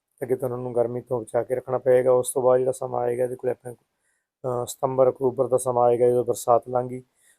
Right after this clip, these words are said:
ਸੋ ਇਹਨਾਂ ਸਮਿਆਂ ਦੇ ਵਿੱਚ ਅਸੀਂ ਫਲਦਾਰ ਪੌਦੇ ਲਾ ਸਕਦੇ ਹਾਂ। ਹੁਣ ਤੁਸੀਂ ਭਰੋਸੇਯੋਗ ਨਰਸਰੀਆਂ ਤੋਂ ਫਲਦਾਰ ਪੌਦੇ ਪ੍ਰਾਪਤ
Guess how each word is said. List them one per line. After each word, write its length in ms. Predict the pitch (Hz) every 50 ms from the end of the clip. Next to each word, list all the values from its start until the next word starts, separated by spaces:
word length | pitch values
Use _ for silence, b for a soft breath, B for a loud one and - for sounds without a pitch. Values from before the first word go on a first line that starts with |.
| _ _
ਸੋ 380 | _ - 139 127 120 117 123 139
ਇਹਨਾਂ 200 | 139 127 127 127
ਸਮਿਆਂ 460 | - - 131 120 120 120 120 117 117
ਦੇ 140 | 117 120 120
ਵਿੱਚ 220 | 117 113 - - _
ਅਸੀਂ 280 | - - - 127 120 110
ਫਲਦਾਰ 360 | - 131 131 123 120 127 117
ਪੌਦੇ 280 | - - 123 107 120 120
ਲਾ 120 | 117 113
ਸਕਦੇ 340 | 110 - 131 127 120 127 127
ਹਾਂ। 80 | 123 127 _ _ _ _ _ _ _ _ -
ਹੁਣ 80 | 135 127
ਤੁਸੀਂ 320 | 131 127 - 127 131 127
ਭਰੋਸੇਯੋਗ 520 | 123 139 127 120 - 131 127 123 117 117
ਨਰਸਰੀਆਂ 400 | 117 120 117 - - 143 131 127
ਤੋਂ 260 | 113 - 131 123 120 120 _ _ _ _ _ _ _ _ _ _ _ _ _ 135
ਫਲਦਾਰ 260 | 131 113 123 127 113
ਪੌਦੇ 480 | - - 123 113 104 123 120 120 117
ਪ੍ਰਾਪਤ 280 | 113 - 127 120 117